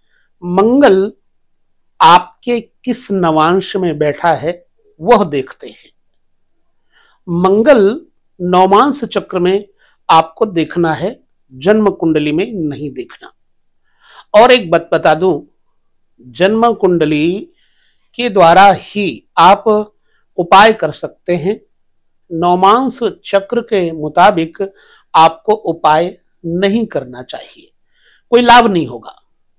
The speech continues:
सिर्फ आपको फलादेश देखना है। नवांश चक्र में कोई ग्रह तब जागृत होता है जब जातक की आयु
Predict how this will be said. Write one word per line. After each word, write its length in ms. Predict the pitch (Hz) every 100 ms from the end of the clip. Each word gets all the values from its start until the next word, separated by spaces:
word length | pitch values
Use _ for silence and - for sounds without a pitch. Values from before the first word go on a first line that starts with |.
| _ _ _ _ _ _
सिर्फ 540 | - 294 302 - -
आपको 400 | 175 180 - 247
फलादेश 640 | 247 - 180 165 156 196 -
देखना 380 | 143 139 - 131
है। 200 | - - _ _ _ _ _ _ _ _ _ _ -
नवांश 640 | 214 226 233 311 320 -
चक्र 760 | 277 - 254 - 277 285 285 _ -
में 680 | 185 196 240 220 208 240 262 _ _ _ _ _ _ -
कोई 440 | 196 214 254 262
ग्रह 580 | 170 196 214 170 147 185 - _ _ _ _ _ _ _ _ -
तब 200 | 220 233
जागृत 500 | 180 151 147 160 160 -
होता 240 | 139 135
है 360 | 123 170 202 - _ _ _ _ _ _ _
जब 500 | 127 127 208 147 175 _ _ _ _ _ 143
जातक 680 | 127 170 170 - 226 226
की 440 | 202 - 190 - _
आयु 400 | 160 190 196 160